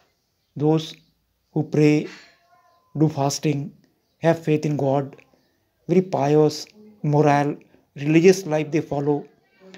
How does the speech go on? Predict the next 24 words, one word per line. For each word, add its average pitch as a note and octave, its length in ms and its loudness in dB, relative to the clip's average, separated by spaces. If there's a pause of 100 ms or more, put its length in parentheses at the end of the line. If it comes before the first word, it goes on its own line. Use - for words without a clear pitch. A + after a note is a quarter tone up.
(160)
Avoid E3+ 360 0
sin. D#3 400 -4 (880)
They E3+ 120 4
will F#3+ 100 4
not A3 220 -4 (480)
face F3 260 0
any F#3 120 0
problem E3 440 -2
in E3+ 100 -6
this F3 140 -2
coronavirus. C#3 680 -6 (760)
But D#3 180 -2
those F3 340 4 (120)
who D3+ 120 2
are D#3+ 80 6
sinner, E3 400 -2 (640)
who D#3 80 -12
committed D3+ 400 -8
sins D#3 460 -4 (1000)
and C#3+ 420 -2 (600)
accumulated E3+ 680 2
many G3 220 -2
bad D#3+ 320 -2
karmas D3+ 560 -6